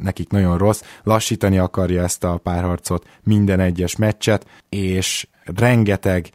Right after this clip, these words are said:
ö, Russell Westbrookot, még a szokásosnál is lehet, hogy többet láthatunk, nem lepődnék meg, hogyha, ö, az ötven százalékot megkörnyékezni a usage, ö, We-, Westbrooknál, tehát ezt tényleg komolyan mondom, és összességében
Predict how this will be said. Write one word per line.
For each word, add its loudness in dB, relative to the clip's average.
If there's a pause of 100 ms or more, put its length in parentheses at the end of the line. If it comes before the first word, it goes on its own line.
ö, -2
Russell 2
Westbrookot, -2
még -2
a 0
szokásosnál -2
is -4
lehet, -2
hogy -6
többet -4
láthatunk, -6
nem 2
lepődnék -2
meg, -6
hogyha, -4 (240)
ö, -4
az -4
ötven 0
százalékot 0
megkörnyékezni -2
a 0
usage, -2 (260)
ö, -2
We-, -2
Westbrooknál, 0 (160)
tehát -4
ezt -2
tényleg 2
komolyan 2
mondom, 2
és -2 (480)
összességében 0